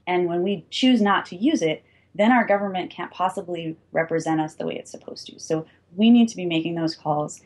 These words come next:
sending those emails. And we have a lot of information on, uh, our Destination Europa site that can help you draft that letter or make that phone call or even just find the contact information for your representative or your senators.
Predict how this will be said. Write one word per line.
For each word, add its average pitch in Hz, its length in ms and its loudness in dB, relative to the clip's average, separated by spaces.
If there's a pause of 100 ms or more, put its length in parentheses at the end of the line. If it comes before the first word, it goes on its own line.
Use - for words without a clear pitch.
sending 170 320 -2
those 165 200 0
emails. 156 440 0 (280)
And 170 160 0
we 190 100 4
have 202 120 4
a 180 60 4
lot 180 260 4
of 233 80 0
information 180 600 -6
on, 156 440 -4 (320)
uh, 151 280 -6
our - 200 -2
Destination 175 640 -2
Europa 165 320 0
site 156 420 -4 (380)
that 185 140 4
can 214 140 0
help 330 320 0
you - 280 -6 (240)
draft 175 320 0
that 156 200 0
letter 160 460 0 (220)
or 156 360 0
make 185 220 -2
that - 160 2
phone 170 160 -6
call 165 220 2
or 180 60 2
even 277 240 4
just 254 240 -4
find 196 240 0
the 180 40 -4
contact 170 440 -8
information 156 640 -4
for 156 160 -4
your 151 120 -4
representative 151 760 -4
or - 60 -20
your 151 120 -14
senators. - 640 -6